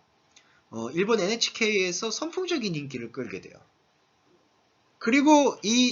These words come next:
일본에서의 성공 사례를 빌미로, 그러니까 촉발점으로 해서 중국 이외에 타이완, 홍콩 등지에 한국 연예인들이 뭐 공연을 하거나 어떤 인터뷰를 하거나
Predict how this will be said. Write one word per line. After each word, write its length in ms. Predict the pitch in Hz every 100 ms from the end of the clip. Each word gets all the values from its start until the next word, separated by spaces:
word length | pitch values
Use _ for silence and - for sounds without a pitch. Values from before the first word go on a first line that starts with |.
| -
일본에서의 760 | 190 254 311 302 277 262 254
성공 1000 | 247 294 285 285 277 262 254 247 240 233
사례를 680 | 226 269 269 247 240 220 - -
빌미로, 560 | 170 190 202 220 220
그러니까 340 | 214 123 120 - _ _ _ _ _ - - - -
촉발점으로 680 | - - 311 285 254 185 180
해서 500 | 220 226 220 151 - - - - -
중국 400 | - 233 262 160
이외에 460 | 208 226 214 220 -
타이완, 520 | - 285 277 277 269 -
홍콩 340 | 294 269 262
등지에 680 | 208 175 - 151 185 - - _ _ _ -
한국 340 | - 311 285
연예인들이 840 | 180 185 196 180 147 175 165 - - _ _ _
뭐 180 | 139 139
공연을 520 | - 196 262 277 254
하거나 580 | 202 160 156 165 190 - _ _ _ -
어떤 500 | - 117 156 143 123 135
인터뷰를 640 | 202 220 285 240 208 175
하거나 560 | 139 135 165 214 220